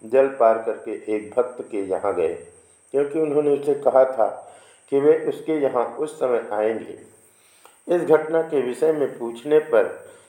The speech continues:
बाद में लाटू महाराज ने कहा था कि इस तरह की वचनबद्धता मात्र ही सत्य नहीं है। सत्य का अर्थ है अपनी अंतरात्मा का अनुगमन करना। यही बात महात्मा गांधी भी कहते हैं।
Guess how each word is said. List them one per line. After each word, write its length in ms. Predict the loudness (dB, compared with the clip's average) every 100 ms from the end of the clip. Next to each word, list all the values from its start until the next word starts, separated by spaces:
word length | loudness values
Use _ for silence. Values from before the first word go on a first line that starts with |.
| -4
बाद 300 | 4 6 6
में 140 | 2 4
लाटू 340 | 4 4 0
महाराज 460 | -4 0 2 2 -2
ने 60 |
कहा 260 | -8 -4 -4
था 300 | 0 2 2 -2 -14 -20 _ _
कि 100 | -4
इस 400 | -2 0 0 2
तरह 240 | 4 4
की 240 | 0 -4 0
वचनबद्धता 880 | 0 0 -2 0 -2 -2 -6 -4 -2
मात्र 440 | 0 -2 -2 -10
ही 400 | -10 -10 -14 -18 -20 _ -2
सत्य 280 | -2 -2 -8
नहीं 340 | -8 -8 -10
है। 180 | -12 -16 -20 _ _ _ _ _
सत्य 280 | 2 2 0
का 140 | 4 4
अर्थ 380 | 4 0 2
है 260 | 0 0 -2
अपनी 340 | -4 -4 -4 -4 -2
अंतरात्मा 680 | -2 4 6 6 4 0 0
का 160 | 2
अनुगमन 640 | 0 -2 -8 -6 -6 -8 -6
करना। 420 | -6 -6 -12 -16 _ _ _ _ _ _
यही 220 | 2 4
बात 340 | 6 6 6 2
महात्मा 460 | -4 -4 -4 -2 0
गांधी 360 | 2 0 -2
भी 160 | -10 -10
कहते 360 | -6 -8 -4 -4
हैं। 280 | -4 -12